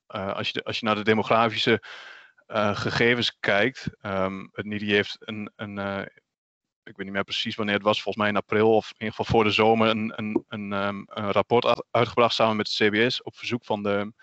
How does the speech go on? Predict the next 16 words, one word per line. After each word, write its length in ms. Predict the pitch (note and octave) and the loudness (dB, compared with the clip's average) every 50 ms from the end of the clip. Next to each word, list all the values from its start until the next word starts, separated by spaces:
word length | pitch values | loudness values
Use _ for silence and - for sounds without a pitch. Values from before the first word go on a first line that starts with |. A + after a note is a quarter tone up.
| - - - - - - _ _ | -20 -20 -20 -20 -20 -20 _ _
van 160 | _ - A2+ | _ -6 -4
de 80 | G#2 G2 | -4 -4
Tweede 260 | - - A2+ G#2+ G#2 | 0 2 2 2 4
Kamer 400 | - - A2 A2+ A#2+ B2 B2+ B2 | 2 2 4 4 4 4 2 4
over, 420 | A2+ A2+ A2 - - G#2+ G2+ G2+ | 4 4 4 4 4 4 4 6
ehm, 280 | G2+ G2+ G2 G2 F#2+ G2 | 6 6 4 4 2 0
nou 140 | G2+ A#2 G#2+ | -2 -2 0
ja, 60 | F2 | 2
allerlei 260 | F2 F#2+ G2+ G2 F2+ | 2 2 2 2 0
scenario's 580 | F2+ - G2+ G2+ G2+ G#2 G#2+ A2+ A2+ A2 A2 - | 0 -2 -2 0 2 2 2 4 2 2 0 0
voor, 180 | - - G2+ F#2 _ | -2 -6 -6 -6 _
demografische 600 | _ - G#2 G2+ F#2+ - A2 A2 A2 - - G#2+ | _ -6 -6 -6 0 2 2 2 2 0 -4 -6
scenario's 500 | F#2+ - - A2+ G2 G#2+ G#2+ A2 A2+ A2 | -6 -6 -2 0 0 2 2 0 0 -2
voor 120 | - - G#2 | -2 -8 -10
de 100 | F#2+ F#2 | -10 -8
toekomst 520 | _ - A#2+ - C3 B2+ B2+ - - _ | _ -8 -4 -2 -2 -2 -2 -6 -12 _